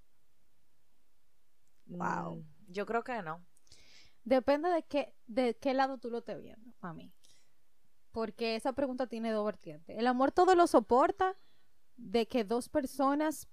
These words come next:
Speaker 1: puedan superar todos los retos que se propongan siempre y cuando no estén en una relación tóxica.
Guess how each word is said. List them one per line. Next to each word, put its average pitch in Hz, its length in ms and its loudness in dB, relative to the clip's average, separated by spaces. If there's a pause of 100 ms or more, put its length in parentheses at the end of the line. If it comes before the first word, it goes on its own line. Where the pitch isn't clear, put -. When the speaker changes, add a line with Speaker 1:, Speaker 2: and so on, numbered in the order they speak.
Speaker 1:
puedan 262 480 2
superar 240 440 2
todos 262 200 6
los 269 140 6
retos 262 220 -2
que 240 80 -8
se 254 140 -2
propongan 269 680 -2
siempre 269 400 -2
y - 40 -4
cuando 320 560 0
no 254 260 4
estén 277 380 -4
en 277 100 -2
una 254 140 2
relación 247 400 -2
tóxica. 330 500 0